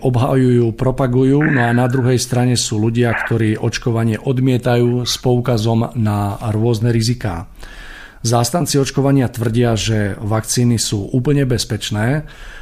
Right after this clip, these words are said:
a že sa vôbec nie je čoho obávať. A všetky tieto tvrdenia sa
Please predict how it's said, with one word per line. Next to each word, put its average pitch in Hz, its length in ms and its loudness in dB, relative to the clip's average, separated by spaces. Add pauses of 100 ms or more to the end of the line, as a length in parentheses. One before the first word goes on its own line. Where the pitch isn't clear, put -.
(100)
a 120 80 -2
že 117 160 2
sa 120 160 0
vôbec 131 480 2
nie 131 160 4
je 123 160 -2
čoho 117 160 0
obávať. 120 720 -2
A 98 560 -8
všetky 127 320 -2
tieto 113 240 0
tvrdenia 110 560 0
sa 107 160 -2